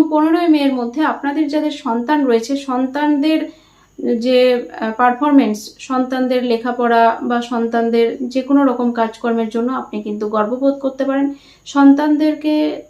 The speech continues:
নিয়ে আপনার অনেকটা গর্বের জায়গা তৈরি হবে এবং সন্তানরা আপনার মান সম্মান বৃদ্ধি করবে। সন্তানদের যদি কোথাও পড়াশোনার বিষয়ে কোনো চান্স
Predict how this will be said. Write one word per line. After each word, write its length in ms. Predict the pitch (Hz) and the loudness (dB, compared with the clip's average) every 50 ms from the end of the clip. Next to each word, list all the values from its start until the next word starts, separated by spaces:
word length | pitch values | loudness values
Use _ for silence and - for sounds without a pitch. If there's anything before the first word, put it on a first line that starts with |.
| - 269 254 254 | -6 -4 -2 2
নিয়ে 260 | 254 269 277 277 - - - - - - _ - 233 233 | 6 6 6 6 6 2 0 -4 -8 -12 _ -4 -4 -4
আপনার 300 | 226 - 247 240 240 240 240 - - - 269 | -4 -2 -4 -2 -2 -2 -4 -4 -8 -6 -4
অনেকটা 380 | 247 254 269 277 277 269 277 269 262 262 262 233 220 | -2 0 0 -2 -2 -2 -4 -4 -2 -4 -4 -2 0
গর্বের 360 | 226 226 226 226 233 247 233 240 - | 2 2 2 4 2 0 -2 -2 -4
জায়গা 260 | 220 208 214 214 269 269 269 285 | -4 -2 -2 -2 -2 -2 -2 0
তৈরি 220 | 285 277 285 277 262 | 0 0 2 2 0
হবে 180 | 277 285 277 285 - - _ _ _ _ _ _ _ _ _ _ - | 0 0 -2 -4 -6 -10 _ _ _ _ _ _ _ _ _ _ -2
এবং 200 | - 285 285 330 320 311 320 - | 0 2 4 6 6 6 4 4
সন্তানরা 600 | - 277 277 285 277 285 311 311 311 311 311 311 311 311 302 - - 240 | 0 4 4 4 4 2 2 4 4 4 4 0 -2 -4 -4 -4 -6 -6
আপনার 240 | 233 254 247 240 240 226 | -4 -2 -2 0 0 0
মান 120 | 202 208 214 - | 0 -2 -2 -4
সম্মান 240 | 240 226 220 220 226 220 220 | -4 -4 -2 -2 -2 -2 -2
বৃদ্ধি 300 | 233 240 240 - 294 302 302 | -2 -4 -2 -2 -4 -2 0
করবে। 240 | 311 302 294 302 311 320 - - _ _ _ _ - - | 0 0 0 -2 -4 -6 -8 -14 _ _ _ _ -10 -2
সন্তানদের 560 | 285 285 285 285 285 311 311 302 294 311 311 294 277 277 - 277 | 0 0 0 2 2 2 4 4 4 4 2 0 0 -2 0 0
যদি 220 | 269 233 269 269 262 262 254 - | 0 2 2 2 0 0 -2 -2
কোথাও 280 | 240 233 233 254 240 240 240 247 240 - | -4 -2 -2 0 0 2 0 0 0 0
পড়াশোনার 520 | 233 226 226 226 226 - 247 233 233 233 226 226 | 0 2 2 0 -2 -2 -4 -2 -2 -2 -2 -4
বিষয়ে 280 | 220 226 - 240 220 226 226 | -6 -6 -4 -4 -4 -4 -2
কোনো 120 | 233 233 226 226 233 | -2 -4 -4 -2 0
চান্স 220 | 226 214 226 240 | 0 0 0 -2